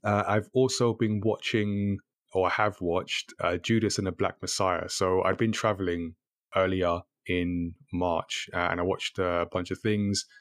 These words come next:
I haven't got to talk about all of them, but I wanted to bring, uh, this up because this, this was all,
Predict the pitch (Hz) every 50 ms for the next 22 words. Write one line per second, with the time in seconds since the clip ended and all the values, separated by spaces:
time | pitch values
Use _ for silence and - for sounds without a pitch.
0 | _ - 95 92 92 95 90 - - - 82 - - - - 90 85 95 87 85
1 | 82 - 95 95 95 87 87 90 87 82 90 87 90 92 95 92 - - 92 85
2 | 95 92 90 85 82 85 85 _ - - - _ - 90 87 85 82 87 87 -
3 | - - 87 85 - _ - 92 - - - 90 87 85 85 85 82 82 - -
4 | - _ _ _ _ _ _ _ _ _ - 110 107 - - - - - - -
5 | - - - - - - _ _ _ _ _ - - 135 - 151 151 131 - -
6 | 131 135 139 135